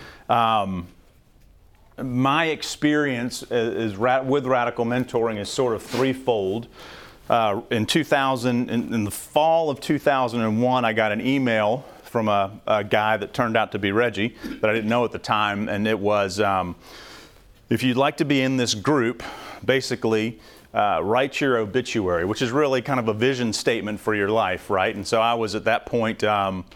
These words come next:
twenty-five, newly married, um, and so my experience through radical mentoring came as a mentor, excuse me, as a mentee. Now I've ment-, I'm on my second group of guys that I'm mentoring right now through our church in Atlanta.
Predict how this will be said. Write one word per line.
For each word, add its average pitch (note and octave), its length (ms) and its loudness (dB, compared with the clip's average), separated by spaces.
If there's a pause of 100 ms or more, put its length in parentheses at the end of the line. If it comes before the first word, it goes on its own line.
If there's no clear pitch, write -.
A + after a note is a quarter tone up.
(580)
twenty-five, B2 1700 0
newly B2 320 2
married, B2 560 0 (260)
um, G2 600 0 (380)
and A#2 80 -6
so C3 100 0
my B2 160 2
experience D3+ 600 0
through E3 300 0
radical C3+ 360 0
mentoring A#2+ 540 0
came A#2 240 0
as G2+ 140 -2
a G#2+ 40 2
mentor, A#2+ 640 0 (880)
excuse C3+ 300 2
me, B2+ 80 2
as G#2 100 0
a A2 40 0
mentee. B2 640 0 (520)
Now B2+ 280 4
I've A#2 80 -2
ment-, B2 260 0
I'm A#2+ 140 2
on A#2 100 2
my G#2 100 2
second C3 460 0
group B2 240 0
of G#2 140 -4
guys A#2 340 2
that A2 80 0
I'm A2 140 2
mentoring A#2 460 0
right A2 160 0
now G#2+ 240 2
through B2 240 0
our G#2 100 2
church A#2 340 0
in A2 60 -2
Atlanta. G#2+ 520 0